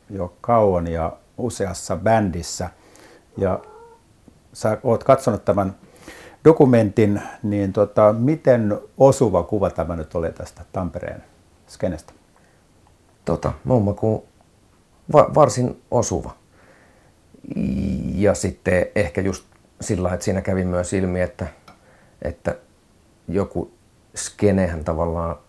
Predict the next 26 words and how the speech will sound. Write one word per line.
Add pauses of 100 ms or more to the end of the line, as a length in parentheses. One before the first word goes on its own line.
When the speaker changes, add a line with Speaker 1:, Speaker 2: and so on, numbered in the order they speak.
(280)
Speaker 2:
sisältäpäin
ainakaan
niinku
harvoin
näyttää
joltain (640)
skeneltä, (200)
että, (160)
että
ehkä
siinäkin (600)
sitten (540)
kaikki (140)
tekijät,
joilta
tätä
kysyttiin,
niin (2000)
ehkä (300)
niinku
lievästi
epäili,
että
onko
ne
nyt